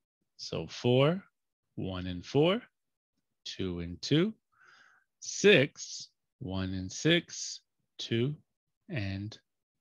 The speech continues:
three. Now we're gonna set up our signs. Plus minus means exactly that. We're gonna have x, well, not x, but something plus a number,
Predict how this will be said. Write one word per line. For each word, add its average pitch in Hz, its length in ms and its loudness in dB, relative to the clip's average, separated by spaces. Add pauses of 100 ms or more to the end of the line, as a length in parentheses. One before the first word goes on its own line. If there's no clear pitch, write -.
(260)
three. 139 400 2 (1120)
Now 110 240 2
we're 107 140 0
gonna 110 180 2
set 104 280 0
up 104 180 2
our 95 160 -4
signs. 151 680 2 (380)
Plus - 640 2 (160)
minus 123 880 2 (140)
means 110 340 -2
exactly 104 640 2
that. 117 320 4 (800)
We're 107 140 -4
gonna 113 220 2
have 101 380 0 (1200)
x, - 540 -2
well, 107 140 -2
not 101 200 -2
x, 87 300 -4
but - 240 -10
something 143 840 4 (320)
plus 139 360 4
a - 20 2
number, 165 400 2